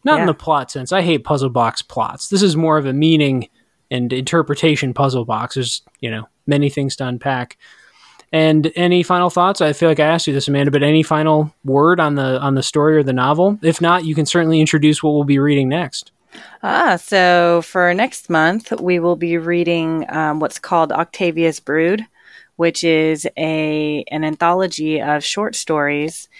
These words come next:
Speaker 2: And it is a reference to last month's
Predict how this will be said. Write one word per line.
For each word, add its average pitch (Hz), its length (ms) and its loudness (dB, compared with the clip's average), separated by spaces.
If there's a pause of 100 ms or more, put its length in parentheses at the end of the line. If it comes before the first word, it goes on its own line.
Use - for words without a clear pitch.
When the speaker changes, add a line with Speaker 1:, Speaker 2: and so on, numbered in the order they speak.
(260)
Speaker 2:
And 151 440 -2
it 156 160 -6
is 202 220 0
a 208 120 0
reference 165 720 -2
to 151 640 -2 (460)
last 156 320 -4
month's - 680 -10